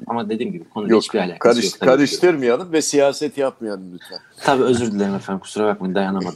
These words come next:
Speaker 2: <laughs> Estağfurullah, estağfurullah. Hoş geldin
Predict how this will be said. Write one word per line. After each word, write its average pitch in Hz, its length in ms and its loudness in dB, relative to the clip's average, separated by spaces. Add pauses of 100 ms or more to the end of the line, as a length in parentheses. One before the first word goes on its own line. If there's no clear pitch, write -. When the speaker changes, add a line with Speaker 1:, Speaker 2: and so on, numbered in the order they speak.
Speaker 2:
<laughs> - 40 -
Estağfurullah, 147 720 2 (400)
estağfurullah. 120 760 -6 (1800)
Hoş 120 240 -2
geldin 113 380 0